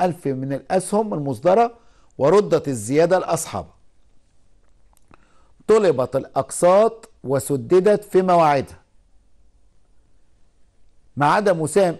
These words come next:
اسمه الزرقاني، واحد اسمه الزرقاني اتأخر عن قسط الأخير وكان مكتتب، حطوا خط تحت كلمة مكتتب، في ألف وأربعمية سهم. قلنا مكتتب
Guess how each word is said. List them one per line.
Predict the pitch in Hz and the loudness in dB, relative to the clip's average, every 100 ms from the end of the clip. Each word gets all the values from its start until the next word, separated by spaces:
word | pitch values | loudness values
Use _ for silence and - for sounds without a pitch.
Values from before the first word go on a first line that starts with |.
| - | -2
اسمه | 202 202 147 143 117 - _ _ _ _ _ _ | -2 -2 -8 -8 -8 -12 _ _ _ _ _ _
الزرقاني، | 165 151 113 139 - - 202 226 254 247 _ _ _ - | -2 -2 -2 -4 -2 0 0 2 -2 -6 _ _ _ -6
واحد | 147 156 | -4 -4
اسمه | 143 123 | -4 -8
الزرقاني | 98 120 113 180 240 | -4 -6 -2 -2 -2
اتأخر | 190 - 214 - 135 | -4 -2 -2 -2 -8
عن | 113 117 | -8 -8
قسط | 117 214 214 - | -2 -2 -2 -6
الأخير | 160 156 151 233 262 262 - - _ _ | -6 -6 -6 -2 0 0 -4 -20 _ _
وكان | 143 - 226 214 | -6 -2 -2 0
مكتتب، | 208 - - 226 233 220 | -4 -2 -2 0 2 0
حطوا | - 185 180 | -2 -8 -6
خط | - 196 190 | -6 -4 -6
تحت | 190 - | -10 -12
كلمة | - 196 190 185 | -8 -6 -6 -6
مكتتب، | 196 - - 196 - 160 - - - _ - _ _ _ | -8 -2 0 2 0 -4 -8 -20 -20 _ -20 _ _ _
في | - 165 | -6 0
ألف | 208 180 160 | 0 0 0
وأربعمية | 156 143 156 190 185 | 0 0 -2 -4 -2
سهم. | 196 156 127 | 0 0 -4
قلنا | 170 165 | -6 -4
مكتتب | 156 - 208 202 240 | -6 -4 -2 0 0